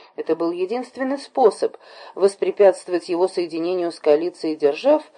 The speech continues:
и возбудить в Италии национальное движение, которое было бы чрезвычайно важно для Наполеона во время указанной кампании. Но его взор был околдован, а измена завершилась в то самое время, когда он считал ещё полезным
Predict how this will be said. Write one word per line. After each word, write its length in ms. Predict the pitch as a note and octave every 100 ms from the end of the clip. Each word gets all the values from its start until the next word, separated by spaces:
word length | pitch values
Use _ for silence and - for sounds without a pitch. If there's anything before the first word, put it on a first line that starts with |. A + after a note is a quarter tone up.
| - - -
и 100 | A#3
возбудить 560 | D4 C4 B3+ A3 B3
в 80 | F#3+
Италии 340 | G3 G3 G#3+ G#3+
национальное 680 | F#3+ - E3+ E3 E3+ D#3+
движение, 540 | D3 D3 D#3+ F#3+ C4 C4+
которое 400 | A#3 A3+ C#4+ C4+
было 220 | B3 B3+
бы 100 | A3+
чрезвычайно 680 | - F3+ D3 D3+ E3 E3 D3
важно 380 | C#3+ D3 D3
для 180 | C#3+ E3+
Наполеона 640 | D#3+ D3 C3+ G3+ C4+ C4+ C4 _ _
во 140 | D#3 D#3+
время 320 | E3 G#3+ A3
указанной 500 | - C#3 C3+ C#3 C#3
кампании. 600 | C#3+ C3+ B2+ A2 - - _ _ _ _ _ _ _ -
Но 160 | F#3 G#3
его 200 | G#3 F#3+
взор 300 | F3 F#3+ F3
был 240 | D#3+ E3+
околдован, 720 | - - F#3+ F#3+ A#3 F3+ - - _ - -
а 180 | - F#3+
измена 400 | A3 B3+ E4 E4
завершилась 600 | C4 A#3+ A#3 - C4 A3+
в 80 | -
то 220 | - F#3
самое 420 | F3 - F3 D3+ C3
время, 320 | D3+ G#3+ G#3+
когда 260 | D#3 D3
он 140 | F3 G#3
считал 340 | - F3 G#3
ещё 320 | F3+ E3 -
полезным 580 | F3+ C#3 F3 A3+ A3 G#3